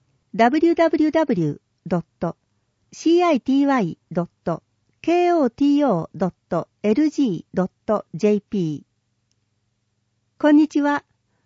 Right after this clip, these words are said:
声の広報、十二月十一日号をお送りします。はじめに目次をお伝えします。目次。一、平成二十五年度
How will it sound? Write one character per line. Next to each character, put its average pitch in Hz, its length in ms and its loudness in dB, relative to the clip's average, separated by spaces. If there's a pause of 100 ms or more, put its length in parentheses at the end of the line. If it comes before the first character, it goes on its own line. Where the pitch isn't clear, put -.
(160)
声 392 220 0
の 339 140 0
広 262 340 0
報、 170 380 -4 (400)
十 294 220 2
二 349 120 2
月 330 280 0
十 311 180 0
一 330 180 -2
日 339 260 0
号 208 340 0
を - 100 -6
お 220 100 2
送 220 160 -2
り 202 120 -2
し - 120 -10
ま 185 140 -6
す。 - 240 -20 (960)
は 220 180 -6
じ 294 140 -2
め 294 120 2
に 277 120 4
目 220 300 0
次 294 160 -2
を 262 80 2
お 240 80 0
伝 220 300 -4
え 220 40 -4
し - 140 -12
ま 208 120 -6
す。 - 220 -20 (1600)
目 277 340 -2
次。 240 220 -8 (1200)
一、 226 360 -6 (580)
平 359 220 0
成 370 260 0
二 359 160 6
十 262 240 0
五 202 140 2
年 262 260 2
度 160 220 -4